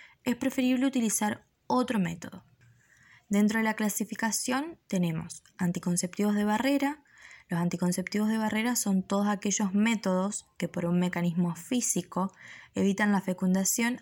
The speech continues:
al impedir el acceso de los espermatozoides al útero. Dentro de este grupo se encuentran preservativo masculino y femenino, teniendo en cuenta que estos son los únicos que previenen de enfermedades de transmisión sexual, y el diafragma.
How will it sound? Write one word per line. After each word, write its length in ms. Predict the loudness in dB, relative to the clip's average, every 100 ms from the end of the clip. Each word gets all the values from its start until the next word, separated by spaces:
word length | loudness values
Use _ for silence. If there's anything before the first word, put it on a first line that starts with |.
| -2
al 140 | 0
impedir 380 | 2 2 2 2
el 120 | 2
acceso 520 | 0 -2 -2 -2 0
de 100 | 0
los 100 | 0
espermatozoides 1040 | 0 -2 -2 -2 -2 -4 -2 0 0 -2 -4 -4
al 140 | -4
útero. 320 | -4 -8 -14 -18 _ _ -20 -20 -20 -20 -8
Dentro 300 | 0 2 2
de 40 | 0
este 200 | 0 0
grupo 280 | 0 0 0
se 140 | 2
encuentran 580 | 0 0 -4 -6 -10 -8
preservativo 680 | -4 -2 0 -2 0 -2 0
masculino 600 | 0 -2 0 0 2 4
y 80 | 4
femenino, 680 | 2 2 2 2 2 0 -4 -20 -20 -6
teniendo 380 | 0 2 4 2
en 120 | 2
cuenta 340 | 2 2 0
que 280 | -4 -8 -4
estos 500 | -2 -2 -2 -4 -2
son 220 | 0 0 0
los 100 | 0
únicos 340 | 2 2 0 -2
que 140 | -2
previenen 480 | -2 0 2 4 2
de 60 |
enfermedades 520 | 0 -2 -2 0 2 0
de 60 |
transmisión 540 | 0 -2 0 0 -2 -2
sexual, 520 | -4 -2 0 0 -2 _ _ -20 -20 _
y 80 | 0
el 80 | 2
diafragma. 640 | 0 -2 -4 -4 -8 -12